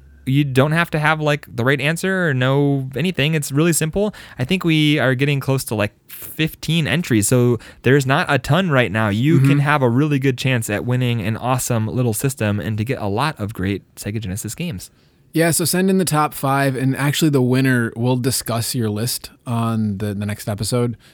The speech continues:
Speaker 2: Those entries need to be in by June thirtieth, uh, two thousand twenty, obviously. Um, and, yeah, we're gonna randomly pick a winner, and, uh, we'll send you a Sega Genesis Mini, which is a great little console.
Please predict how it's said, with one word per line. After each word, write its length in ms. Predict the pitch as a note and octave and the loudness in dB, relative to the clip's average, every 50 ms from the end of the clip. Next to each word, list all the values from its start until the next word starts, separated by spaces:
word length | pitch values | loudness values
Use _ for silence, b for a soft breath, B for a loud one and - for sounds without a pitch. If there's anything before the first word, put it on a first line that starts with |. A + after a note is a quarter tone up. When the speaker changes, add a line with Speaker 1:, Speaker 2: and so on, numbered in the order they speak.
| b b | b b
Speaker 2:
Those 160 | - B2+ A#2+ A2+ | -2 0 0 2
entries 340 | C3+ C#3 - C#3+ C#3+ A#2+ G#2+ | 2 0 2 2 2 2 4
need 160 | B2+ C3 A#2 | 2 2 2
to 40 | A#2+ | 0
be 120 | G#2+ B2 - | -2 -2 -2
in 320 | - A2+ B2+ C3 C#3 C3 | -2 0 0 2 2 0
by 180 | A#2 B2+ B2 B2 | 0 0 0 0
June 360 | A#2+ G2+ G2+ A2+ A#2+ B2 B2 A2 | 0 -2 -2 0 2 2 2 0
thirtieth, 640 | - A2+ A2+ A2+ B2 B2 B2 B2+ - - - - _ _ - | 0 0 0 2 2 0 0 -2 -4 -8 -18 -20 _ _ -8
uh, 140 | G#2+ G2+ G2 | -8 -8 -8
two 140 | - G#2+ | -8 -8
thousand 280 | - G2 F#2+ G2+ G2+ F#2+ | -8 -8 -8 -8 -10 -10
twenty, 340 | - - G2 G2 G2+ G#2 - b b b b b b b b b - | -10 -10 -8 -6 -8 -8 -10 b b b b b b b b b -14
obviously. 640 | A2 F#2 F2+ G2 G2 - - A2+ A2 G#2+ A2 - b b b b b - | -12 -12 -10 -10 -10 -10 -10 -8 -8 -8 -8 -10 b b b b b -8
Um, 800 | - A2 A2 A2 A2+ A2+ A2+ A2+ A#2 A#2 A#2 A#2 A#2 A#2 A2+ - - | -4 -2 0 0 0 0 -2 -2 -2 -2 -2 -2 -2 -2 -4 -6 -6
and, 800 | A#2+ A#2+ A#2+ B2 B2+ B2+ B2+ C3 C3 C3 C3 B2+ C3+ C3 C3 - - | -4 -2 -2 -2 -2 -2 -2 -2 -4 -4 -4 -6 -8 -10 -12 -12 -10
yeah, 180 | G3 G#3 F3+ | -8 -6 -6
we're 80 | A#2+ G2+ | -6 -4
gonna 140 | A2+ A2 G#2+ | -4 -2 -2
randomly 360 | G#2+ A2 A2 A2 A2 A2+ A2 | -2 -2 0 0 0 -2 -2
pick 280 | - - B2 - - - _ _ | -2 -4 -6 -6 -8 -20 _ _
a 60 | - A#2+ | -4 -2
winner, 300 | B2 C#3+ C#3+ B2 G#2 - _ _ _ _ - | 0 0 0 -2 -6 -8 _ _ _ _ -10
and, 300 | A2+ G#2+ G#2 G#2 G#2 G2+ | -6 -4 -4 -2 -2 -2
uh, 200 | G2+ G#2 G#2 G#2 G#2 | -2 -2 -2 -2 -4
we'll 80 | G#2 | -4
send 260 | G2+ - G2+ G2+ G#2 | -6 -6 -8 -8 -6
you 300 | A#2 A#2+ B2 C3 C3 C3 C#3 | -6 -4 -4 -4 -6 -6 -8
a 80 | D3 B2+ | -10 -10
Sega 220 | - - C3 B2+ | -8 -6 -4 -4
Genesis 380 | A#2+ C#3 C#3 C3 - - - - | -2 -4 -4 -4 -8 -10 -8 -6
Mini, 160 | F#3 D3 G#2 | -4 -2 -2
which 180 | F#2 G2 - - | -4 -4 -6 -6
is 120 | G#2+ G#2 | -6 -6
a 20 | A2 | -6
great 220 | G2+ - A2+ F#2 | -4 -4 -6 -4
little 140 | G#2+ C3+ C#3+ | -4 -8 -10
console. 460 | - - B2 G#2 - - F#2 G2 G#2 | -8 -6 -6 -6 -6 -8 -12 -12 -12